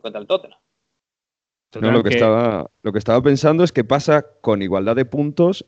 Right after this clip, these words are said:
Speaker 2: En Inglaterra no es como en España, ¿no? Es el golaveraje general
Speaker 3: General,
Speaker 2: lo que,
Speaker 3: exacto.
Speaker 2: lo que lo divide. Bueno, pues el golaveraje <laughs> general está el
Speaker 3: Está
Speaker 2: Leicester
Speaker 3: casi
Speaker 2: más veintiuno,
Speaker 3: igualado.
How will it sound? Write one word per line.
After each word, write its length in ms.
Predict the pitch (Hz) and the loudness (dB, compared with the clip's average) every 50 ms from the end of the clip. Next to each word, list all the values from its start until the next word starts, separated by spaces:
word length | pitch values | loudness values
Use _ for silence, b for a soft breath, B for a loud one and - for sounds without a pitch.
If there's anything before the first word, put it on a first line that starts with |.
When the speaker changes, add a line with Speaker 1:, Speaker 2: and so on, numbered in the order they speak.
| _ - | _ -8
Speaker 2:
En 140 | 104 101 | -6 -6
Inglaterra 560 | 92 87 85 98 98 95 - 113 127 139 151 139 | -4 -4 -2 -4 -2 -2 -2 0 2 2 2 2
no 80 | 139 | 0
es 80 | 127 - | -2 -2
como 180 | - 117 110 | -2 -2 -2
en 60 | 98 92 | -2 -2
España, 420 | 90 - - 165 156 117 95 95 | -4 -2 -2 -2 0 0 -2 -2
¿no? 160 | 123 165 - - - | -2 -2 -2 -4 -4
Es 240 | - 110 113 - 117 | -4 -4 -2 -2 -4
el 80 | 95 | -2
golaveraje 560 | - 95 95 92 92 95 101 120 131 - 160 156 | 0 0 0 0 0 0 0 0 0 -2 -4 -6
general 480 | - 143 117 107 101 113 123 143 160 | -4 -2 -2 0 2 2 2 2 2
Speaker 3:
General, 260 | 139 113 110 113 120 113 | -2 -4 -4 0 0 0
Speaker 2:
lo 160 | 107 92 85 | 0 0 -2
que, 140 | 107 107 104 | -4 -4 -4
Speaker 3:
exacto. 220 | 90 107 - _ _ _ _ _ _ | -4 -6 -10 _ _ _ _ _ _
Speaker 2:
lo 240 | - 107 110 113 113 | -2 0 0 0 0
que 80 | 120 110 | 0 -2
lo 100 | 104 101 | 0 0
divide. 460 | 101 104 113 131 117 95 85 - _ - | -2 -2 -2 -2 -2 -2 -4 -6 _ -6
Bueno, 220 | - 95 113 110 87 | -4 -2 -2 -2 -2
pues 160 | - 82 - | -4 -6 -6
el 60 | 82 | -6
golaveraje 360 | 69 78 80 87 101 107 120 | -6 -4 -4 -4 -4 -2 -4
<laughs> 0 | |
general 460 | 123 - 135 120 120 - 120 131 151 135 | -2 -2 -2 0 0 2 2 2 2 0
está 180 | 120 - 113 | 0 -2 -2
el 80 | 98 90 | -2 -2
Speaker 3:
Está 60 | 92 101 | -2 -2
Speaker 2:
Leicester 260 | 113 120 - - 139 | -4 -2 0 2 2
Speaker 3:
casi 80 | 151 127 | 2 2
Speaker 2:
más 120 | 117 113 104 | 2 2 2
veintiuno, 480 | 120 113 120 131 127 123 135 147 160 | 2 2 2 4 4 4 6 6 4
Speaker 3:
igualado. 80 | 180 180 | 2 0